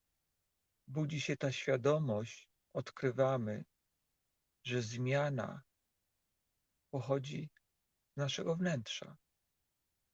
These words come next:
z tego, jak my zadbamy o nasz ogród serca, jak my wibrujemy, czym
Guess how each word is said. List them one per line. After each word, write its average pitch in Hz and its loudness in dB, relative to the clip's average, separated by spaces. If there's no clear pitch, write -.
z - -20
tego, 135 2
jak - -2
my 135 0
zadbamy 131 2
o 131 0
nasz 127 -2
ogród 131 -2
serca, 117 -6
jak 127 -2
my 127 0
wibrujemy, 120 -2
czym 139 0